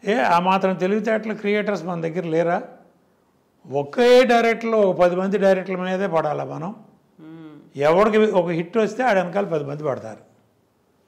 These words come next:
Speaker 1: ఆడ అంతకుముందు ఒక ఫ్లాప్ తీసి ఉండొచ్చు, రె-, రె-, రెండు ఫ్లాపులు తీసి ఉండొచ్చు. ఒక హిట్ రాగానే పది మంది ప్రొడ్యూసర్లు వెళ్తారు. ఒక హీరోకి ఒక హిట్ రాగానే పది మంది బాబు, బాబు, బాబు, బాబు. అందరూ బాబులే ఇప్పుడు.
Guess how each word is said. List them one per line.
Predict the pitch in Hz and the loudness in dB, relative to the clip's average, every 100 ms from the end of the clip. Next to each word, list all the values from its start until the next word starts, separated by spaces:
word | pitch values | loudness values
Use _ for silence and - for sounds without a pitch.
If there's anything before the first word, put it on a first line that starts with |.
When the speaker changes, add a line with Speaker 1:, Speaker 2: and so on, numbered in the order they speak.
| _ _ _ _ _ - | _ _ _ _ _ 4
Speaker 1:
ఆడ | 180 | 6
అంతకుముందు | 185 185 190 214 | 6 4 0 0
ఒక | 220 175 | 0 2
ఫ్లాప్ | 175 208 214 | 2 2 0
తీసి | 220 208 | -2 -2
ఉండొచ్చు, | 202 175 151 | -2 -2 -4
రె-, | 143 147 | -6 -8
రె-, | 160 160 151 | -6 -6 -4
రెండు | 165 | -6
ఫ్లాపులు | 160 165 190 202 | -2 0 0 -2
తీసి | 185 165 | -6 -6
ఉండొచ్చు. | 151 147 - - _ _ _ _ _ _ 165 | -8 -10 -12 -20 _ _ _ _ _ _ -8
ఒక | 170 | -2
హిట్ | 196 196 220 | 0 0 -2
రాగానే | 262 247 220 226 247 | 4 4 4 0 -2
పది | 202 190 | -2 -2
మంది | 190 202 | -2 -4
ప్రొడ్యూసర్లు | 190 170 175 151 | -4 -4 -6 -6
వెళ్తారు. | 143 120 117 107 - _ _ _ | -8 -8 -12 -18 -20 _ _ _
ఒక | - 170 | -12 -4
హీరోకి | 175 208 254 262 220 | 0 2 4 4 2
ఒక | 190 | 0
హిట్ | 185 190 | -2 -2
రాగానే | 226 220 214 220 | 0 2 2 0
పది | 190 180 | -2 -2
మంది | 180 190 | -4 -4
బాబు, | 160 165 | 0 -2
బాబు, | 143 156 139 | -2 -6 -6
బాబు, | 135 139 | -8 -8
బాబు. | - 104 - _ _ _ _ _ _ _ _ _ _ _ _ _ _ - | -10 -20 -20 _ _ _ _ _ _ _ _ _ _ _ _ _ _ -8
అందరూ | 175 233 | 0 0
బాబులే | 233 220 214 202 | 4 4 6 2
ఇప్పుడు. | 139 107 | -2 -6